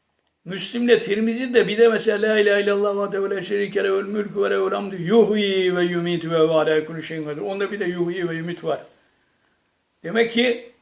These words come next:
Buhari'sindeki deminki söylediğimiz gibi Müslim ile Tirmizi'de ise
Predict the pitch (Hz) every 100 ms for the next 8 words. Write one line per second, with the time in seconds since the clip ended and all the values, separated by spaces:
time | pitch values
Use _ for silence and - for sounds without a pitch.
0 | _ _ _ _ 170 185 214 220 220 226
1 | 196 185 185 180 160 185 196 170 - 175
2 | 180 185 208 240 233 262 269 285 - _
3 | _ _ _ _ _ _ _ _ _ _
4 | _ _ _ 147 165 208 - 240 262 240
5 | 190 170 - - - 170 208 208 220 220
6 | 262 247 - 254 285